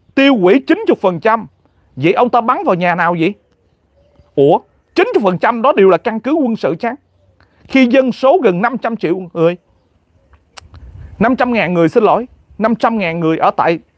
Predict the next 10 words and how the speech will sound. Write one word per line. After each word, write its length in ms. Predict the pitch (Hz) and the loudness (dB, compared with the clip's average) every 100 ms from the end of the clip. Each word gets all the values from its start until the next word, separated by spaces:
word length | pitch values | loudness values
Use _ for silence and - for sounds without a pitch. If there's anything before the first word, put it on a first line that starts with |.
| - | -6
Mariupol. 400 | 196 214 220 208 214 _ _ _ _ _ _ _ - | -4 -2 -2 -2 -6 _ _ _ _ _ _ _ 0
Bây 200 | 247 233 | 0 2
giờ 360 | 190 185 175 - | 2 4 2 0
ở 160 | 175 - | -2 0
tại 140 | 165 160 | -4 -6
Severodonetsk 840 | - - 240 226 214 220 269 _ | -6 -2 0 0 -4 -4 -6 _
tương 220 | 247 233 | 0 2
tự 200 | 196 123 | 0 -2
như 200 | 123 156 139 | -2 -4 0
vậy, 200 | 120 | 0